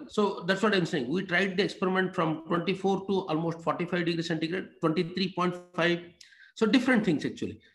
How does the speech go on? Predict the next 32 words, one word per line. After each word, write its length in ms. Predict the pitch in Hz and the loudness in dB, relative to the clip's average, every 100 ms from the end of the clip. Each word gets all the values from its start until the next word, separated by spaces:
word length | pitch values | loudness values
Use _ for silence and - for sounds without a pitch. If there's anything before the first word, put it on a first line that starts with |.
| _ - | _ -2
And 160 | 196 180 | 2 4
different 300 | 185 220 214 | 4 6 6
humidity 360 | 190 185 170 | 6 4 4
level. 260 | 185 175 190 | 2 2 2
Humidity 380 | 165 185 185 170 | 4 2 2 0
level 180 | 170 185 | 2 2
is 160 | 175 - | 2 2
seventy-one 480 | 170 175 185 175 | 2 4 4 4
somewhere, 360 | - 156 156 165 | 0 2 2 2
somewhere 300 | - 160 165 | 0 0 0
forty-five, 600 | - 151 175 175 170 160 | 0 -2 -2 0 0 0
somewhere 280 | - 151 151 | -2 -2 -2
seventy-three, 840 | - 156 165 175 160 175 - - - - | -2 -2 0 0 0 -2 -4 -18 -20 -12
somewhere 360 | - 143 156 156 - | -2 0 0 -2 -12
sixty-three. 760 | - 160 - 180 175 165 - - _ _ - | -6 -6 -2 -2 0 -2 -4 -18 _ _ -6
So 120 | 269 | -2
we 60 | 254 | 0
collected 400 | 202 202 220 214 | 2 2 2 2
some 180 | 170 | 0
data. 260 | 127 110 - _ _ _ _ - | 0 -4 -8 _ _ _ _ 2
Then 240 | 226 269 | 4 8
what 140 | 240 247 | 6 6
we 100 | 196 | 4
did, 300 | 170 190 - | 4 2 -2
we 100 | 185 | -2
tried 300 | 180 170 170 | 2 2 2
to 240 | - - - - _ _ _ | -2 -4 -6 -18 _ _ _
create 240 | - 185 196 | 2 4 4
a 260 | 175 143 | 0 0
neural 240 | 151 165 165 | 4 6 6
network 380 | 160 - 156 - | 2 0 -2 -2
model. 240 | 113 | -4